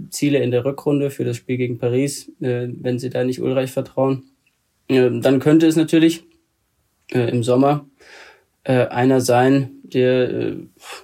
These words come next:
ja, es, es liegt da ja nahe, dass sie, dass sie dann erstmal nach dem, nach dem besten, äh, eher jungen Torwart in der Bundesliga suchen. Und, äh, Kobel ist da sicherlich der, ähm, äh, der, der Beste, ja.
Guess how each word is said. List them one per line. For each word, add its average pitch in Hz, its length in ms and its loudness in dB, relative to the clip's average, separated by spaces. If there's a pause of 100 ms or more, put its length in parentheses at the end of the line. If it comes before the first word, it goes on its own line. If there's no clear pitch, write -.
(220)
ja, 117 220 0
es, 120 140 -4
es 113 160 -10
liegt 127 180 -4
da 113 60 2
ja 113 120 0
nahe, 120 300 0
dass 110 180 -2
sie, 113 280 -2 (260)
dass - 160 -8
sie 120 60 -4
dann 113 160 0
erstmal 113 320 -2
nach 113 160 -2
dem, 110 500 -4
nach 107 220 -6
dem 110 180 -4
besten, 120 580 -2 (560)
äh, 110 320 0
eher 123 280 4
jungen 127 440 2
Torwart 123 460 2
in 120 80 -2
der 113 80 0
Bundesliga 113 840 -2 (120)
suchen. 127 600 -2 (480)
Und, 104 320 0
äh, 87 280 -6
Kobel 113 420 -2
ist - 220 -6
da 107 140 0 (300)
sicherlich 107 540 -2
der, 104 360 -2 (560)
ähm, 104 540 -2 (400)
äh, - 300 -6 (360)
der, 95 140 2
der 95 200 -4
Beste, 92 560 -4
ja. 110 260 -4